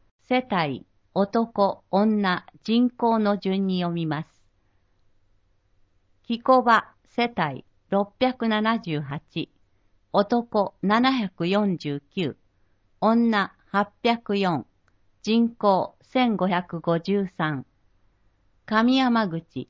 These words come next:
八百三十七。九百二十七。九百八十六。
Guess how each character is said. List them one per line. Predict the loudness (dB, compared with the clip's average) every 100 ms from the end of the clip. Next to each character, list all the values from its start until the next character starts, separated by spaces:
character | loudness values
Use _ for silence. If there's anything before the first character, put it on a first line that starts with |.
| _ _ _ _
八 | -2 -2
百 | 0 -2 -2 -4
三 | 0 0 0
十 |
七。 | -2 -4 -2 -2 -2 -4 -8 _ _ _ _ _ _ _ _
九 | -2 0
百 | 2 0 -2
二 | -2
十 | 0 -2
七。 | -2 -4 -2 -2 0 -2 -6 _ _ _ _ _ _ _ _ _
九 | 0 0
百 | 0 -2
八 | -4 -4 -6
十 | -6 -8
六。 | -2 -2 0 -2 -6 -8 -8